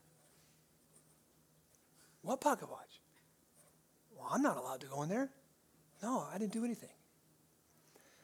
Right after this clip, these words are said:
And he see, he saw how in that moment,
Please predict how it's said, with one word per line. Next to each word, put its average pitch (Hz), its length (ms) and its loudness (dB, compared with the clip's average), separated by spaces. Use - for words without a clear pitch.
And 160 80 2
he 165 60 2
see, 247 280 2
he 196 160 0
saw 262 400 6
how 180 440 6
in 202 240 8
that 233 260 8
moment, 208 640 4